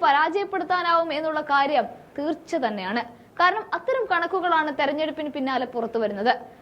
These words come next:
കോൺഗ്രസ് ഉൾപ്പെടെയുള്ള പാർട്ടികൾ വേറിട്ട് മത്സരിച്ചതാണ് മൂന്ന് സംസ്ഥാനങ്ങളിലും ബി ജെ പിക്ക് മത്സരം എളുപ്പമാക്കിയത്. ബലം പരിശോധിക്കുമ്പോഴാണ് പ്രതിപക്ഷ പാർട്ടികളുടെ മുന്നിൽ പ്രതീക്ഷയുടെ കണക്കുകൾ കൂടി തെളിയുന്നത്. ഇന്ത്യ മുന്നണിയിലെ പാർട്ടികൾക്ക് മുന്നണിയിൽ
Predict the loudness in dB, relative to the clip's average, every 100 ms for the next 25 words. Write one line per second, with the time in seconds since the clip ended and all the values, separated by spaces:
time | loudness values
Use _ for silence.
0 | 0 2 4 2 -2 0 0 4 4 6
1 | 4 4 2 0 -2 -2 2 6 6 4
2 | -2 0 0 2 0 0 0 -2 -4 -10
3 | -18 -6 0 0 0 0 -2 0 0 0
4 | 2 0 0 -2 -2 -2 -2 -4 -4 -2
5 | 2 2 0 -2 -4 -2 2 2 0 -2
6 | -4 -4 0 2 0 -6 -20 -8 2 4
7 | 4 2 0 0 0 2 2 4 4 2
8 | -2 -8 -14 -6 0 2 2 2 0 2
9 | 2 2 -2 2 2 0 -2 -2 -2 -2
10 | 0 2 0 0 0 0 0 -2 -2 -4
11 | -4 -4 -2 -2 -2 -2 0 0 0 2
12 | 2 2 -4 -20 -16 -8 2 4 4 2
13 | -4 -2 0 0 2 0 0 -2 -2 2
14 | 2 0 -4 -2 0 0